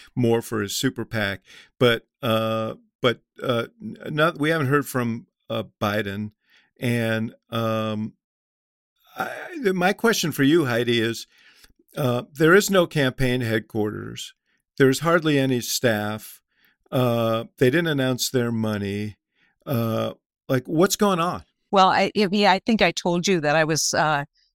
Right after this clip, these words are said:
Speaker 2: in a room with, uh, with the former Speaker of the House, who basically said he didn't think Biden's running. He said that, "Where's the indication he's serious about this?" And now you saw over the week,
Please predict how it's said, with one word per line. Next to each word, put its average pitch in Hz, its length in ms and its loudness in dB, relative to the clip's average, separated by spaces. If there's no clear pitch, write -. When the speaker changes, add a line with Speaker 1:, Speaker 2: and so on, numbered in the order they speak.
Speaker 2:
in 180 180 4
a 170 80 2
room 170 360 0
with, 156 280 2
uh, 147 360 2
with 165 180 2
the 165 140 -4
former 170 400 4
Speaker 160 420 -2
of 139 100 0
the 127 100 0
House, 156 560 0
who 175 240 2
basically 180 540 4
said 165 260 2
he 180 140 2
didn't 240 200 0
think 165 300 -2
Biden's 160 340 2
running. 208 380 -4
He 175 80 2
said 170 240 2
that, 190 160 2
"Where's 214 300 2
the 226 160 2
indication 196 600 0
he's 170 220 -2
serious 220 480 2
about 123 280 -2
this?" 117 280 -2
And 175 140 2
now 175 160 8
you 208 160 2
saw 170 300 4
over 165 260 -2
the 170 100 0
week, 160 400 -2